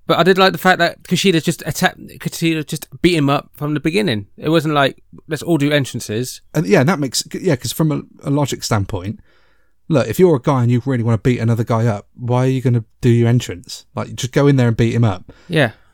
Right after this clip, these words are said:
Speaker 2: Aggressive-wise, f-, from Kushida's end, fantastic. Uh, some of the offense looked brutal.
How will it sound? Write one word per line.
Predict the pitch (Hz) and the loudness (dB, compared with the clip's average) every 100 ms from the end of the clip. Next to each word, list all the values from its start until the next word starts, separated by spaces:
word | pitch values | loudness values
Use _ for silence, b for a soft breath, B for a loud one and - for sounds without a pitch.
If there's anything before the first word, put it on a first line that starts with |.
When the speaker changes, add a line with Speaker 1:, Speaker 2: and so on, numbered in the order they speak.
| - | -6
Speaker 2:
Aggressive-wise, | 139 180 170 127 117 101 120 - | 0 2 2 0 -2 -2 -2 -4
f-, | 107 | -4
from | 160 156 | -2 0
Kushida's | - - 180 123 - | 0 -2 0 -2 -2
end, | 95 120 - | -2 -2 -2
fantastic. | 123 113 123 - - 107 - b b b b - | -4 0 0 0 -4 -8 -10 b b b b -4
Uh, | 117 117 117 120 _ _ _ - - | 0 2 0 -2 _ _ _ -20 -10
some | - - 185 | -2 0 2
of | |
the | 143 151 | 2 0
offense | - 113 107 - | 0 -2 -2 -6
looked | 117 - | -6 2
brutal. | 151 156 90 | 4 4 -2